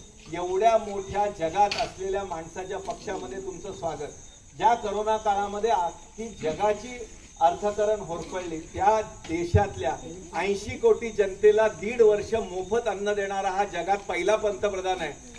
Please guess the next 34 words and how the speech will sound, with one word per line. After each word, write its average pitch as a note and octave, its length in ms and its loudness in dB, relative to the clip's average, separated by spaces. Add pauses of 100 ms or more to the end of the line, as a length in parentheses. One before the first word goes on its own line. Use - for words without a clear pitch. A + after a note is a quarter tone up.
आणि E3 220 -2
त्याच्या A#3 320 0
पक्षामध्ये A3 520 4
तुमचं G#3+ 420 2
आम्ही G#4 180 4 (480)
या G4 100 4
ठिकाणी G3+ 380 0
स्वागत F3 380 0 (100)
करतोय. F3+ 480 -2 (340)
आणि E3+ 160 -2
आपण F#3 360 0 (240)
अशीच G#3 380 -6
विकासाची G#3 580 0
गंगा G3+ 320 0
पुढे G#3 320 2
न्यायची F#3+ 400 -4
आहे G3 100 -4 (420)
तर F#3+ 60 0
आपण F3+ 300 4
आहे F#3+ 260 0
त्याच्यातच A3 540 -2
चालवायचं F3+ 480 -4
आहे, D#3 80 -4
हेही E3 340 2
जनतेला G3+ 480 0
ठरवून F3 440 -6
द्या. D#3 160 -4 (420)
आणि E3+ 200 -4
आपण G#3 360 0 (320)
एकविसाव्या G#3 680 -2
शतकातल्या G3+ 560 -2
भारताला F#3+ 580 -2
ने-, F3 380 -6
नेताना E3 380 0